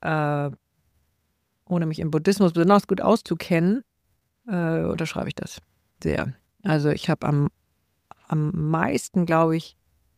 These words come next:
gelernt in meinen Ausbildungsgruppen. Also die, diese Zuverlässigkeit, äh, und diese Sicherheit in Ausbildungsgruppen, dass du über einen,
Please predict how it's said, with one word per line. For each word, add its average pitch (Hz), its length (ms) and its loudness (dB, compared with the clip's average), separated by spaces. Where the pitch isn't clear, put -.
gelernt 165 720 2
in 175 400 2
meinen 156 800 0
Ausbildungsgruppen. 143 920 -4
Also 147 260 2
die, 151 440 2
diese 151 220 -4
Zuverlässigkeit, 185 1500 0
äh, 143 220 -2
und 139 140 -2
diese 147 180 -2
Sicherheit 147 800 2
in 156 300 2
Ausbildungsgruppen, 139 1400 -2
dass - 400 -4
du 139 340 -2
über 139 240 -2
einen, 127 760 -4